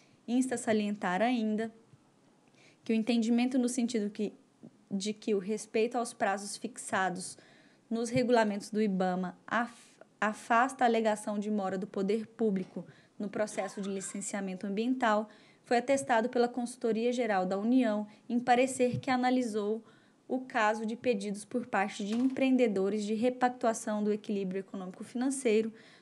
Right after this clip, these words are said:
dos contratos de concessão em virtude de atrasos de licenciamento ambiental.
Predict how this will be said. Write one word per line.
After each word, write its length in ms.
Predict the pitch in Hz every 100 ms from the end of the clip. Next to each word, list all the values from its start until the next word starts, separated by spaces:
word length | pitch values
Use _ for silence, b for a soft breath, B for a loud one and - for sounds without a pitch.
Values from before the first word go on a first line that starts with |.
| B
dos 180 | 226 -
contratos 640 | 285 277 269 202 202 220
de 120 | 214
concessão 760 | 220 247 240 254 247 - 196 190 - b
em 140 | 233 233
virtude 440 | 240 - 220 202
de 100 | 214
atrasos 540 | 226 226 202 185 196 196
de 120 | 202
licenciamento 840 | 202 - 214 - 233 214 190 196
ambiental. 640 | 202 202 220 240 185 160